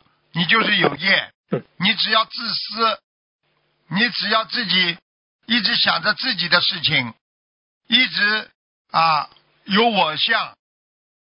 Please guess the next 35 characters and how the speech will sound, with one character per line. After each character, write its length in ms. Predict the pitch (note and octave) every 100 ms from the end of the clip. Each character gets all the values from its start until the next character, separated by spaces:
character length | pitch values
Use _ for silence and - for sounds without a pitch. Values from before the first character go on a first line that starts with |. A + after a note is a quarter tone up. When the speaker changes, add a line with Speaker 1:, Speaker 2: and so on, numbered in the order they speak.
| _ -
Speaker 1:
你 200 | F#3 G3+
这 180 | B3+ A#3+
个 100 | G3+
人 160 | G3+
就 120 | A3+
是 140 | G3 G3+
自 240 | - G#3
私 200 | - G#3+
的 100 | G3
人， 300 | D#3 B2+ B2+ - _ _ _
你 120 | F3 F#3+
就 160 | C4
是 120 | B3
考 200 | B3 G3
虑 140 | F#3+ A#3
到 140 | A3+
自 180 | - A#3+
己， 140 | F#3
不 160 | E3 A3
考 180 | - F3+
虑 120 | G#3
到 120 | G3+
别 220 | D3 E3+
人， 380 | G#3 D3+ C#3+ D#3 - _ _ _ _ -
你 140 | F#3+
这 180 | F3+ C4+
个 120 | A#3+
人 380 | G#3+ F#3+ G#3+ G#3 _ _ _ _ _
就 180 | A3+ A3+
一 240 | F#3 G#3+ A#3+
定 340 | B3+ F#3+ B2+ _ _ _ _ _ -
不 100 | G3
会 140 | G#3+
顺 300 | - G3+ D#3
利， 200 | C#3+